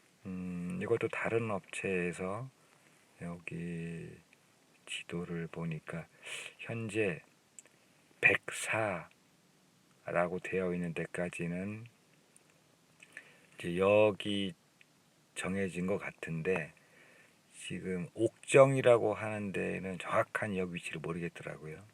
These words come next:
음. 근데 지금 옥정이라고 하는 데에서 이제 포천으로 가는 칠 호선이 생기면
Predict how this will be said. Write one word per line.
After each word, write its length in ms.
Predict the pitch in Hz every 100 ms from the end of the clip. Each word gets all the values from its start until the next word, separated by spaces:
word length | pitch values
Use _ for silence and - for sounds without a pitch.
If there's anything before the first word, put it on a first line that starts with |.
| _ -
음. 460 | 80 73 - - - - - - - - - - -
근데 220 | 107 107
지금 320 | 110 110 101
옥정이라고 800 | 95 104 - 123 120 110 107 98
하는 260 | 98 104 101
데에서 360 | 95 92 85 95
이제 140 | 90 -
포천으로 460 | 131 - 131 110
가는 380 | 104 101 95 90 - - - - - - - -
칠 200 | - 117
호선이 680 | 117 110 107 101 98 110 101 - - - - - - - -
생기면 720 | 123 120 110 104 104 87